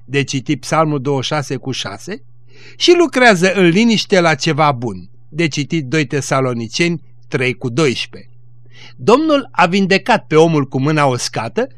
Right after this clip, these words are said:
dar nu s-a întrebat dacă această mână vindecată va face binele sau răul. Să facem binele fără să ne gândim la urmări. Binele poartă în sine valoarea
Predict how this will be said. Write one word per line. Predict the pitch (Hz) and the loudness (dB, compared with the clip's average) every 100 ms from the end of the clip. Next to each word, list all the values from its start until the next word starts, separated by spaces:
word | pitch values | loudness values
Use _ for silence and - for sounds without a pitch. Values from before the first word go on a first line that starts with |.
| - - | -20 -8
dar | - 320 | 0 2
nu | 302 | 2
s-a | 208 175 | 4 4
întrebat | 151 139 135 113 143 - - - | 2 0 -2 0 0 -2 -16 -20
dacă | - 214 151 | -2 0 0
această | 175 - 202 - 160 | -2 0 0 0 -2
mână | 156 170 | 0 0
vindecată | 135 139 135 123 151 160 170 156 - - | -2 -2 -4 -4 -4 -4 -4 -8 -10 -6
va | 165 | -2
face | 156 175 - 147 | 0 0 0 -2
binele | 117 156 151 143 139 139 | -2 -2 0 0 -2 -6
sau | - 135 120 | -4 -4 -2
răul. | 107 92 85 - - - - - - | -6 -12 -16 -20 -20 -20 -20 -20 -14
Să | - 302 | 0 0
facem | - 214 - 175 | 2 2 2 2
binele | 156 175 160 156 165 | 2 0 0 0 -2
fără | - 294 233 | 0 2 2
să | - | 0
ne | 165 147 | -2 0
gândim | 135 143 160 151 | 0 0 0 0
la | 131 | 2
urmări. | 127 123 110 92 - - - - - - | 2 0 -4 -10 -18 -20 -20 -20 -20 -14
Binele | 117 190 233 240 226 - | 0 4 4 4 2 0
poartă | - 247 233 196 | 2 2 2 0
în | 175 | 0
sine | - 208 185 | 0 -2 0
valoarea | 151 135 135 147 156 147 | 2 2 2 2 0 -2